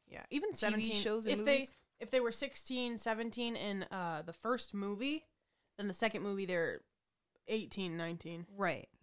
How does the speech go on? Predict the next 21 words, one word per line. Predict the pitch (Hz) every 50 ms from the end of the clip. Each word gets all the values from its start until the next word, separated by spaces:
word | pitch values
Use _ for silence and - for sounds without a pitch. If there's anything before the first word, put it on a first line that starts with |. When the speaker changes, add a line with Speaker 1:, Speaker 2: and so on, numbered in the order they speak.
| _
Speaker 2:
yeah. | - 185 143 87 73 - - _ _ _ _ _ _ _ _ _ _ _ -
Um, | 214 208 196 185 180 175
Speaker 1:
Thinking | 165 202 196 214
about | 180 185 151 -
college. | - - 180 180 175 170 160 175 - - - _ _ _ _ _ _ - - - - - _ _ _ _ _ -
Speaker 2:
Right, | 202 180 190 170 - - - - - - - -
<laughs> | _ -
exactly. | 247 214 240 214 - 226 220 208 208 - - 175 - 170 - _ - _ _ _ _ _ _ _ -
So | - 226 220 220
it's | 220 208 - 269
almost | 269 277 285 269 254 -
like | 226 202 190 190 -
they | 208 196
had | 180 196 185 180
an | 175 - -
age | 180 175 175 165 165
shift | - - - 170 160 - - 165
at | 151 - -
some | - 165 147 139
point. | - - 160 147 143 135 - _ -
Speaker 1:
Yeah. | 185 170 - -